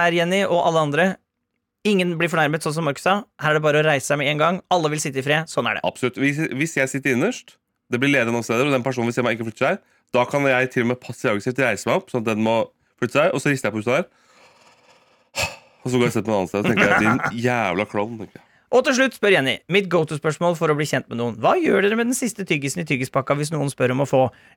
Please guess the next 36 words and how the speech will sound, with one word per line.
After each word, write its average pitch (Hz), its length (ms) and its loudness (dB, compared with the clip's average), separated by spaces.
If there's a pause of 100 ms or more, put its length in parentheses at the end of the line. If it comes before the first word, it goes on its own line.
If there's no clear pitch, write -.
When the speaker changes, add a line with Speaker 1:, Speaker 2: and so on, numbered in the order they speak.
Speaker 1:
Lyver 131 280 2
dere 190 160 4
og 269 80 -4
sier 143 240 4
at 131 80 2
det 123 80 4
er 123 80 -2
tom, 339 220 2 (260)
eller 262 240 4
gir 247 160 4
den 240 160 4
bort 247 240 2
og - 140 0
tar 185 260 6
dere, 185 220 4
eller 240 160 2
tar 165 160 4
dere 156 100 4
den 180 140 -2
selv? 170 260 4 (240)
Og 170 140 2
hva 226 100 4
gjør 185 240 4
dere 185 160 4
hvis 180 160 2
dere 196 80 2
åpenlyst 156 720 0
tar 139 100 4
en 156 140 -2
tyggis 151 260 -2
selv, 226 220 4
men 139 140 0
personen 135 420 -2
som 147 180 -4
ser 131 240 2
det 160 80 -2